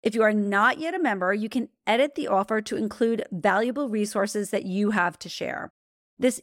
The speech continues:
email sequence and offer will make your existing clients feel appreciated and will support retention and referrals. Your call to action might even be to refer friends.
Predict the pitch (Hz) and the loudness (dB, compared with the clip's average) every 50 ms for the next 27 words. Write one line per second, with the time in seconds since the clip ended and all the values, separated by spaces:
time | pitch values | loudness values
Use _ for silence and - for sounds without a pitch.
0 | _ 226 247 269 320 370 440 - - 240 208 - 214 214 220 214 - - _ 320 | _ 2 4 4 4 4 2 0 -4 -6 -4 -2 -2 -2 -2 -4 -6 -8 _ -4
1 | 392 240 226 - 185 165 160 - 175 165 165 185 190 202 196 202 196 190 - - | -2 -2 -2 -2 -2 -2 0 0 0 0 0 2 2 2 2 2 0 -2 -4 -6
2 | 175 170 190 196 226 262 285 269 277 - 339 330 - 349 320 320 - - 254 233 | -2 2 4 6 6 6 4 2 -2 -4 -6 -4 -2 0 0 0 0 2 0 0
3 | 240 240 - - - 208 208 202 - 185 175 - - - - - 165 165 160 - | 0 -2 -4 -4 -2 -2 -2 -2 -4 -6 -8 -8 -12 -14 -8 -4 -4 -4 -4 -4
4 | - 165 151 147 - - - - - - _ _ _ _ - 208 214 208 - 190 | -2 -2 -2 -2 -2 -4 -8 -10 -12 -18 _ _ _ _ 2 2 2 2 2 2
5 | 202 214 208 - - 196 - - - 220 220 233 - - - 180 - - 240 202 | 2 2 2 2 -2 -4 -4 0 2 4 6 6 4 2 -2 -6 -6 -4 -4 -4
6 | 202 208 - 294 302 294 - _ _ _ - 214 220 220 220 214 202 226 220 - | -2 0 2 2 2 2 0 _ _ _ 0 2 2 2 2 2 0 0 0 2
7 | 180 165 156 - - - - - - - _ _ _ _ _ _ _ - 202 202 | 0 0 2 0 -2 -4 -8 -10 -14 -16 _ _ _ _ _ _ _ 0 0 0
8 | - - 202 202 202 - - - - 302 381 440 - - 240 220 214 190 185 180 | 2 2 2 2 2 0 -2 -2 -2 -2 -2 -4 -4 -4 -4 -2 -2 -4 -4 -2
9 | 202 208 233 254 - - - 247 220 233 233 233 208 269 330 339 247 196 214 214 | 0 0 0 -2 -2 -2 -2 -2 0 0 -2 0 0 0 2 2 2 2 2 0
10 | 214 - _ _ - - 311 269 262 254 - - 185 180 175 - 202 175 156 - | -4 -12 _ _ 0 2 2 4 4 2 2 2 2 2 2 2 0 -2 -2 -4
11 | - - - - - | -6 -10 -10 -12 -14